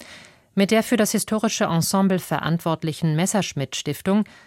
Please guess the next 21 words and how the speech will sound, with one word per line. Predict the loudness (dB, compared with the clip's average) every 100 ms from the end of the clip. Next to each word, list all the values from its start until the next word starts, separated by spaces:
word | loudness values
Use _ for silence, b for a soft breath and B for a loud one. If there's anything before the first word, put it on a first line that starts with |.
| B
sei | -2 0 2
vereinbart | 0 0 2 2 2
worden, | 2 4 2
den | 2 0 -2
Vertrag | -4 -6 -4 -4 -4
ab | -6 -6
Februar | -4 -2 0 0 0 -2
zweitausendsiebenundzwanzig | -4 -4 -4 -2 -2 0 0 0 0 -2 -4 -4 -4 -2
auslaufen | 0 0 -2 0 -2
zu | 0
lassen, | 0 0 -2 -4 b b b -4
teilte | -2 0 -2 -2
Regierungssprecher | -2 -2 -2 -2 -4 -6 -4 -2
Cornelius | 0 4 4 4 2 -4
mit. | -6 -10 -14 b b b b b 0
Die | 4
Nutzung | 4 4 4 4
sei | 4 2
zuletzt | 0 -2 -2 -4 -8
stark | -6 -2 -2 -2
zurückgegangen. | -2 0 0 0 -2 -4 -10